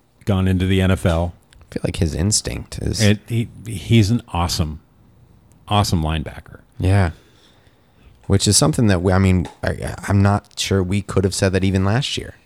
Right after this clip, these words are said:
Speaker 2: Would we have, not just about him, but did we have an, a great, amazing linebacker?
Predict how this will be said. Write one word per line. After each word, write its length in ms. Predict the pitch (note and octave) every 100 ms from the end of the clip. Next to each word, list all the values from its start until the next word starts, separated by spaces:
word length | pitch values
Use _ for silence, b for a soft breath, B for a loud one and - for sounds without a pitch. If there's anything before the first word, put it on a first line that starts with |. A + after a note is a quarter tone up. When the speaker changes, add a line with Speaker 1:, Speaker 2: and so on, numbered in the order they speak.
| _
Speaker 2:
Would 260 | F2 G2+ F#2
we 140 | G#2
have, 340 | G#2 F#2+ -
not 260 | G#2+ A#2 -
just 160 | F#2+ F2+
about 220 | D#2 B1+
him, 260 | G2 A#2+ F2
but 240 | C2 -
did 180 | G2 D#2+
we 140 | F#2 F2+
have 280 | F#2 G#2+
an, 120 | A2 C#2 _ -
a 40 |
great, 440 | D2+ E2+ D2+ D2+
amazing 440 | D2 D2+ D2 D2 D2
linebacker? 640 | C2 C2 C#2 C2+ - -